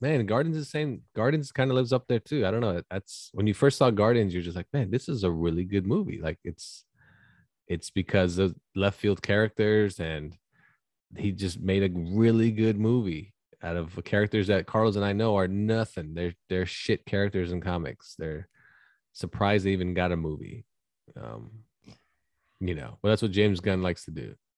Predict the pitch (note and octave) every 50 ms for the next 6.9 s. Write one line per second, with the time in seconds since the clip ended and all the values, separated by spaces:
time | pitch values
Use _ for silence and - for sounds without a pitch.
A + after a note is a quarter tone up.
0 | _ _ _ G2+ F2 E2 D#2 - - - D#2 D2 - - - - - - - -
1 | - - - - - A#2 A2 F#2+ - - - - - _ - - - - - _
2 | _ - A#2 B2 C3 A#2 A#2+ - - A2 - - A#2+ A#2 A2+ G#2+ A#2 G#2+ - _
3 | - - _ _ _ _ _ _ _ - G2+ G2+ A#2+ G#2 - - - - F2 -
4 | A2 G#2+ G#2 A2+ A2+ A2+ A2 G#2+ G2 - - A2+ G2 - - - - B2 C#3+ E3
5 | E3 D3+ C#3 A#2+ - - D#3 C#3+ - - D3 D3+ D3+ D3+ D#3 C#3+ A#2 G2+ F#2 F#2
6 | F#2+ F#2 F#2+ F#2 F2+ - - E2+ G2 F2+ - - _ - - - -